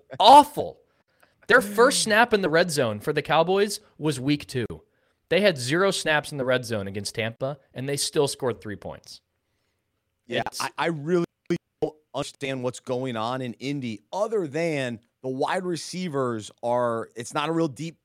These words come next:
Speaker 1: group, and Michael Pittman was out yesterday. So, and, and so was Alec Pierce, their, their top pick, uh, second rounder.
Speaker 2: S-,
Speaker 1: So
Speaker 2: so
Speaker 1: that was
Speaker 2: logically, it's,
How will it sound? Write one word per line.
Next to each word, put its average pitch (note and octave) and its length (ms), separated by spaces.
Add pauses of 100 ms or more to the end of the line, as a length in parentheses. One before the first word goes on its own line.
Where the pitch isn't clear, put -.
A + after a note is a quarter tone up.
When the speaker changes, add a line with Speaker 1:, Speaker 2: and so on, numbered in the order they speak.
(120)
Speaker 1:
group, B2+ 440
and A#2+ 100
Michael C#3+ 220
Pittman D3+ 280
was B2+ 140
out B2+ 320
yesterday. A2 560 (340)
So, B2+ 540 (240)
and, B2+ 160
and C3+ 180
so E3 100
was C#3+ 120
Alec C3+ 260
Pierce, C#3 260
their, B2+ 100
their A#2 120
top B2+ 300
pick, B2 300
uh, A2+ 80 (400)
second B2+ 200
rounder. A#2 380
Speaker 2:
S-, - 180 (140)
Speaker 1:
So E3 140
Speaker 2:
so - 20
Speaker 1:
that D3+ 100
was B2+ 60
Speaker 2:
logically, C3+ 680
it's, A#2 400